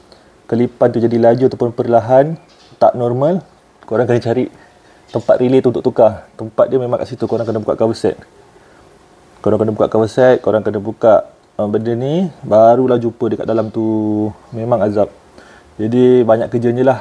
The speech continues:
Kalau leleng motor, kadang-kadang relay tu duduk dekat belah luar.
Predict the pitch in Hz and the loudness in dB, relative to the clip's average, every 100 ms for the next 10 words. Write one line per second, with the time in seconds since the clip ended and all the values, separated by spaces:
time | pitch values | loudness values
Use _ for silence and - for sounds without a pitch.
0 | - - 101 101 107 110 110 - 131 104 | -8 -8 -4 -2 0 -2 -2 -2 -2 -2
1 | 107 - 113 113 113 131 135 120 117 113 | -4 0 0 2 2 2 2 2 0 0
2 | 135 131 123 107 101 98 110 123 143 | 0 2 2 2 2 2 2 4 4